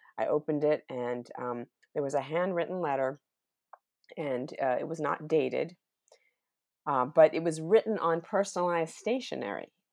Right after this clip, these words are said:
and the address was my address, and it had a, a, a woman's name. I didn't know how old the person was, and it was kind of a cryptic letter, and I, it was written to a, a male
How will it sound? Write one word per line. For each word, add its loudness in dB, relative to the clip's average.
and -2
the -6
address 2
was -10
my 2
address, -2
and -6
it -8
had -4
a, -2
a, -8
a -10
woman's -8
name. -8
I -12
didn't -10
know -8
how -2
old 0
the -4
person -6
was, -2
and -4
it -8
was -10
kind -6
of -2
a -6
cryptic -8
letter, 2
and 0
I, 0
it -4
was -6
written -4
to -8
a, -6
a -8
male -2